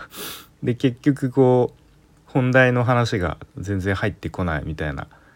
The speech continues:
現象に陥りますね、僕は。結構職場のなんかちょっと偉い人の講話とかになんかよくあるような気がするんですけど、「あ、また言ってる」みたいな。うん。なので、まあ、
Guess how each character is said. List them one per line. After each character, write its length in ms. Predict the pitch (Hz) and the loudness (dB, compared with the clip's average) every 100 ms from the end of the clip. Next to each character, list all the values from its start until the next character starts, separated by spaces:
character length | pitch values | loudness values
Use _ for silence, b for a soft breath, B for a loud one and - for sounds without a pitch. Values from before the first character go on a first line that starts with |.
| b b - | b b -6
現 280 | 90 87 80 | -2 -2 -2
象 200 | 87 82 | -4 -4
に 180 | 80 - _ _ _ - | -6 -10 _ _ _ -12
陥 300 | - - 90 | -10 -6 -4
り 100 | 87 | -4
ま 120 | 85 | -4
す 120 | 80 | -6
ね、 160 | 73 71 | -12 -12
僕 380 | 78 80 - - | -10 -10 -10 -12
は。 120 | 73 - _ _ _ _ _ _ _ - | -12 -14 _ _ _ _ _ _ _ -20
結 140 | - 120 | -12 -4
構 100 | 98 | -2
職 300 | - 101 131 | -2 -2 4
場 120 | 127 | 4
の 260 | 127 123 - b b b b _ _ - | 4 0 -2 b b b b _ _ -10
な 80 | |
ん 40 | 98 | -8
か 60 | |
ち 100 | 90 | -6
ょ 20 | 87 | -2
っ 40 | |
と 100 | 92 | 2
偉 240 | 95 110 | 4 4
い 80 | 107 | 4
人 240 | 92 - 85 | 2 -6 -6
の 220 | 80 - - | -6 -8 -2
講 240 | 110 98 | 2 4
話 140 | 95 | 2
と 120 | 90 87 | 0 -6
か 160 | 85 | -4
に 380 | 80 78 76 - _ _ - | -4 -6 -8 -14 _ _ -18
な 260 | 80 80 | -12 -10
ん 40 | 80 | -6
か 100 | 85 | -4
よ 120 | 92 | -4
く 180 | - 90 | -2 -2
あ 80 | |
る 140 | 85 82 | -2 -2
よ 180 | 82 78 | -4 -6
う 20 | |
な 140 | 78 | -8
気 160 | 80 87 | -10 -10
が 120 | 82 | -10
す 140 | - | -10
る 100 | 85 | -10
ん 60 | 82 | -8
で 80 | 76 | -10
す 120 | - | -12
け 120 | - | -12
ど、 180 | 85 80 B B B B B - | -10 -10 B B B B B -10
「あ、 160 | 92 | -6
ま 140 | 87 82 | -4 -4
た 120 | 87 | -4
言 80 | 82 | -6
っ 40 | |
て 160 | - 85 | -6 -6
る」 140 | 85 | -4
み 100 | 80 | -6
た 120 | 76 - | -8 -14
い 40 | |
な。 80 | - _ _ _ _ _ _ - _ _ - | -16 _ _ _ _ _ _ -20 _ _ -8
う 40 | |
ん。 200 | 82 73 - - | -6 -6 -12 -8
な 140 | 104 | -2
の 100 | 95 | -2
で、 80 | 82 | 0
ま 140 | 113 | 4
あ、 140 | 117 | 4